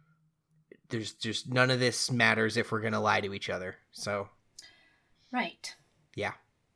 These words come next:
Speaker 2: So, I guess I'll keep being a narc and a buzzkill and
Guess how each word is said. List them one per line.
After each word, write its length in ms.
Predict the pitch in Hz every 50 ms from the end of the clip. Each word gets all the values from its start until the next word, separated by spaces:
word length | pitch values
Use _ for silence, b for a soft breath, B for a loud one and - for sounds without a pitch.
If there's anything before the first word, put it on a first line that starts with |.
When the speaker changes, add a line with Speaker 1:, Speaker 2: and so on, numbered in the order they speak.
| _ -
Speaker 2:
So, 640 | - - - - 208 190 185 175 170 170 190 - _ _ _ _ _ _ _ _ _ _ _ _ _ _ _ _ _ _ -
I 160 | 214 202 202
guess 300 | 202 208 208 202 196 - 220
I'll 200 | 202 190 190 190
keep 360 | 185 - - 220 202 190 -
being 460 | - 208 196 185 185 180 175 170 170
a 500 | 180 170 170 165 160 160 185 185 180 - _ _ _ _ _ _ _ _ _ _ _ _ _ _ -
narc 500 | 208 220 233 226 208 214 233 269 - - - - - - _ _ _ _
and 360 | - 202 190 185 180 175 165 -
a 220 | - 175 170 170 175 -
buzzkill 880 | 196 190 185 185 185 - - - - - 190 170 156 151 156 208 269 277 - _ _ _ _ B B B B B B B B B B B B B _ _ -
and 640 | - 190 175 175 165 165 165 156 160 160 165 -